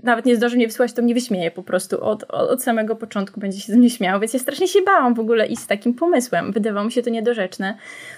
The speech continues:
ale właśnie idąc za przykładem Kamili, poszłam do poleconego przez nią lekarza, który, y, zajmuje się diagnozowaniem, rozpoznawaniem osób dorosłych w spektrum,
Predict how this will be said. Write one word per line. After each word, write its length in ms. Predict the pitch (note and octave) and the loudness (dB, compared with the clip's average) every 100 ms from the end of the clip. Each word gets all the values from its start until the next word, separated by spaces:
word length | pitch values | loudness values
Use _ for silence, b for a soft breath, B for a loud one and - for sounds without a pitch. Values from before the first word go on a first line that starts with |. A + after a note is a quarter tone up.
| - | 0
ale 240 | B3+ A#3+ | 4 4
właśnie 280 | A3 A3+ B3 | 2 0 -2
idąc 240 | G#3+ A3 | -2 -2
za 80 | G#3+ | -4
przykładem 480 | G#3+ G#3 A3 G#3 G#3 | -6 -4 -2 -2 -2
Kamili, 380 | G#3+ G3+ G3 G#3 | -2 -2 -2 -4
poszłam 480 | G3 G#3 G3+ F#3+ F#3+ | -4 -4 -4 -4 -2
do 280 | F#3+ F#3 F#3 | -2 -2 -2
poleconego 500 | F#3+ F#3 G3+ F#3+ G3 | -4 -2 -2 -4 -6
przez 160 | G3+ | -6
nią 140 | F#3+ F#3+ | -4 -4
lekarza, 500 | G3 F3 F3+ F3+ G3 | -4 -4 -2 -6 -8
który, 460 | - F3+ F3+ F3+ F3+ B B - | -6 -4 -2 -4 -6 B B -2
y, 200 | F3+ F3+ | 0 2
zajmuje 680 | F3 - - G3 G#3+ A#3 G#3 | -2 -6 -2 0 2 2 2
się 500 | G#3 G3+ F#3+ F#3+ F#3 | 0 0 0 -2 -4
diagnozowaniem, 880 | F#3 F#3+ G3 G3 F#3 F#3+ F#3+ F3+ F3+ | -2 -4 -4 -8 -4 -4 -4 -8 -8
rozpoznawaniem 760 | F#3 - F#3+ G3+ F#3+ F#3+ F#3+ - | -10 -6 -2 -2 -2 -4 -4 -4
osób 360 | G#3 G#3 F#3 | -4 -4 -6
dorosłych 460 | F#3+ G3+ G3 F#3 F#3 | -2 -2 -2 -4 -8
w 40 | |
spektrum, 680 | - G3 F#3 - F#3 G#3+ | -6 -6 -6 -6 -4 -2